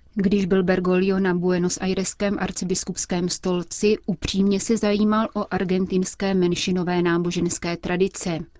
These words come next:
doplňuje. Vytvářel prostor, kde by různé víry mohly vstupovat v dialog.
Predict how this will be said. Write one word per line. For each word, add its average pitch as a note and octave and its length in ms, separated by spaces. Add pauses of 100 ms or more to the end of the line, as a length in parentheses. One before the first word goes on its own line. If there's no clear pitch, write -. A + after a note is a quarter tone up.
doplňuje. F3 640 (320)
Vytvářel G3 480
prostor, A3+ 540
kde G#3 220
by F#3 180
různé G3 460
víry G#3+ 300
mohly F#3+ 360
vstupovat G3+ 580
v F#3 100
dialog. G3+ 420